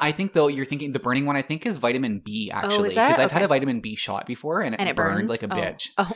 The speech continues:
Speaker 2: <laughs>
Speaker 1: And actually, that's gonna come up a little later in, in your dreams.
Speaker 2: <laughs> And it burned like a bitch.
Speaker 1: It did,
Speaker 2: Yeah.
Speaker 1: yeah.
Speaker 2: Yeah.
Speaker 1: But yeah, so anyways, um, the Ivy Health Center,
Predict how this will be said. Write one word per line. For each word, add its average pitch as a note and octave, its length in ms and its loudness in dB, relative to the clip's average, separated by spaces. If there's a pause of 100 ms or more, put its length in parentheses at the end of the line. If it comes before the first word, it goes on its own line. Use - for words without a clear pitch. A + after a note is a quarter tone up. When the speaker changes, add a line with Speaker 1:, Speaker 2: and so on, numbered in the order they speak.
(120)
Speaker 2:
<laughs> - 180 -12
Speaker 1:
And C#3+ 200 2
actually, C3 240 0
that's A#2 160 -4
gonna C#3+ 120 -2
come A#2 140 -2
up A#2 100 -4
a A#2+ 40 -6
little A2 140 0
later G#2 200 -2
in, G2+ 80 2
in A#2 140 4
your A2 120 2
dreams. - 400 2
Speaker 2:
<laughs> - 80 6 (440)
And A#3+ 100 0
it G3 220 -6
burned F3+ 260 0
like G#3+ 120 -8
a D#3 40 -12
bitch. - 360 -6
Speaker 1:
It G#3 120 -2
did, F#3 320 -2
Speaker 2:
Yeah. F#3+ 120 2
Speaker 1:
yeah. - 300 -2 (100)
Speaker 2:
Yeah. F3 280 0 (120)
Speaker 1:
But D3+ 100 2
yeah, F#3+ 180 4
so C#3+ 200 2
anyways, B2 360 2
um, A#2 320 2
the A#2 200 -4
Ivy E3 320 2
Health C#3+ 300 -2
Center, G#2+ 500 -4